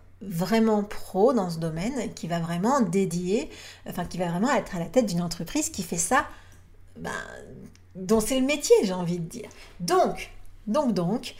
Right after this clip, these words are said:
si tu veux une image pro, va falloir faire preuve de régularité et puis de qualité, évidemment, dans le contenu que tu vas diffuser, dans les interactions que tu vas avoir, et cetera. On va pas créer du contenu pour créer du contenu. On va, euh, créer pour apporter de la valeur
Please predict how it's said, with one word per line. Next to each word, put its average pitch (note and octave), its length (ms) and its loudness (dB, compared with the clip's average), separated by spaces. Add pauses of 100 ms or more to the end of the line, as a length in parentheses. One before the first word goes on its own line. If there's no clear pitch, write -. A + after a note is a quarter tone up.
(140)
si B3 160 -2
tu C4+ 120 0
veux C#4 140 0
une B3 100 6
image G3+ 280 2
pro, - 180 0
va A3+ 100 6
falloir A#3 460 2
faire G#3+ 180 -4
preuve A3 200 -4
de F3 80 -4
régularité G3+ 720 0
et - 20 -6
puis A3 140 -4
de - 80 -16
qualité, A#3+ 580 2
évidemment, F3 400 -2
dans G3+ 140 2
le E3 40 -2
contenu G3 420 -2
que A3 40 -12
tu G#3 140 -4
vas E3+ 320 -2
diffuser, E3+ 680 -4 (600)
dans F#3 140 2
les F3+ 220 2
interactions A3+ 600 4
que G#3 40 -4
tu - 140 -8
vas E3 220 -2
avoir, F3+ 380 -2
et F#3+ 60 -6
cetera. E3+ 480 -10
On F3 80 -4
va F3+ 100 -4
pas - 120 2
créer C4+ 520 0
du A#3 120 0
contenu A3 320 0
pour G#3+ 180 -10
créer A#3 340 6
du A3 120 -2
contenu. F3 500 -4 (460)
On F3+ 80 -4
va, G#3 220 4 (100)
euh, F3 300 -6
créer A#3 480 6
pour F#3 320 -6
apporter B3 500 2
de G#3 80 0
la F#3 140 4
valeur F3+ 440 0